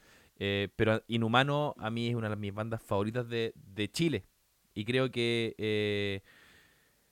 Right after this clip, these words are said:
tal vez porque viven en Chile y, y viven en Rancagua, no tienen el, el renombre que deberían tener. Y siento que deberíamos apoyarlo en eso.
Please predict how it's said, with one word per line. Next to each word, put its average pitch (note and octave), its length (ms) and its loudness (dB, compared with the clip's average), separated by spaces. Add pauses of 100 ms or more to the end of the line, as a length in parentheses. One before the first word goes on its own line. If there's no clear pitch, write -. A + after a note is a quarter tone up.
(400)
tal A#2 180 0
vez C3 140 0
porque B2+ 300 -4
viven B2 380 2
en A#2 180 -2
Chile A#2+ 300 0
y, A2+ 180 0
y A2 320 -4
viven A2 220 -4
en A2 120 -4
Rancagua, A#2+ 600 -2
no A2 180 -8
tienen A2+ 240 -4
el, G#2+ 260 -4
el G#2 220 -6
renombre G#2+ 360 -2
que G#2+ 120 -4
deberían G#2+ 460 -4
tener. G#2+ 300 -4
Y G2 120 -4
siento A2 320 -6
que G2+ 320 -2
deberíamos G#2 520 -2
apoyarlo G2+ 440 -2
en F2+ 100 -6
eso. - 220 -12